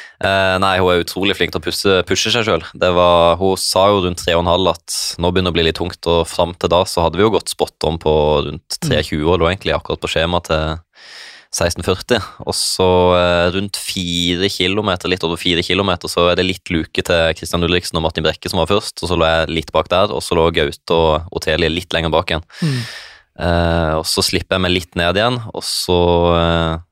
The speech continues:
Speaker 1: sier vi jo det at nå er det så slankt igjen, du klarer det, liksom. Og så hun bare akselererer, og det, den krigerspiriten, det, hun har et hode som jeg ikke har. Og det er helt rått. Eh, det er det som gjør at hun kommer til å komme langt, fordi hun bare akselererer, vi kommer oss opp igjen til Ulriksen og Brekke.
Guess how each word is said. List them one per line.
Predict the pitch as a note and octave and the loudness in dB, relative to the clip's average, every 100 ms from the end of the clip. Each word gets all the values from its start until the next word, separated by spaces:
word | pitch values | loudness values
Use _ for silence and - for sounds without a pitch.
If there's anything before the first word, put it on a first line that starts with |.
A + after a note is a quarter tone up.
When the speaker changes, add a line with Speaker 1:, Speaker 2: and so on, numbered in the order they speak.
| _ _ _ _ _ _ _ _ - | _ _ _ _ _ _ _ _ -10
Speaker 1:
sier | - F#2 | -2 0
vi | G2 | 2
jo | F#2 | 4
det | D#2 | 2
at | D#2+ | 2
nå | E2+ | 0
er | E2 | 2
det | D2+ D2 - | 0 -4 -8
så | - - F2 | -4 0 0
slankt | - D2+ - | 0 -4 -4
igjen, | D#2+ | -4
du | D#2+ | -2
klarer | F2 D#2 D#2+ | 2 2 2
det, | D#2+ | -2
liksom. | - D2+ | -4 -8
Og | |
så | - | 0
hun | F2 F#2 | 2 4
bare | D#2 D2+ | 2 2
akselererer, | - - D#2+ D#2 F2 E2+ D#2 | -4 -4 0 2 2 2 0
og | D#2 | 2
det, | E2+ E2 - | 0 0 -8
den | - D#2+ G2+ G#2+ | -16 -2 -2 0
krigerspiriten, | G#2 F2 E2+ F#2+ G#2+ A2+ - C#2 | -4 -4 -2 0 0 0 -2 -4
det, | D2 | -2
hun | F2+ | 4
har | F2+ F2 | 4 4
et | F2 | 0
hode | E2 G2+ | -4 -4
som | - | -2
jeg | G#2+ A#2 | -2 -2
ikke | |
har. | E2+ E2 - - - - - _ | -4 -6 -14 -18 -18 -20 -20 _
Og | - | -2
det | G2 | 0
er | |
helt | E2+ F2+ | 0 -4
rått. | - _ | -6 _
Eh, | F2 E2 E2 E2 D#2+ | 0 2 4 2 2
det | E2+ | 0
er | D#2 | 2
det | E2 | 0
som | A#2 | 0
gjør | A2 | 0
at | E2 | 0
hun | D#2+ | -4
kommer | D#2 | -8
til | - | -6
å | |
komme | D2+ D#2 | -2 -2
langt, | E2 - - | -4 -10 -4
fordi | E2 | 0
hun | E2+ | 2
bare | E2+ D#2 | 2 2
akselererer, | - D#2 D#2+ F#2 G#2+ F#2+ | 0 -2 0 2 2 0
vi | E2 | 0
kommer | F2+ E2 | -2 0
oss | E2 | -2
opp | B1+ - | -4 -4
igjen | F#2 F2+ | -4 0
til | D#2+ | 0
Ulriksen | E2 E2+ - | 0 -2 -2
og | D#2+ | -2
Brekke. | D#2 - A2 | -4 -4 -4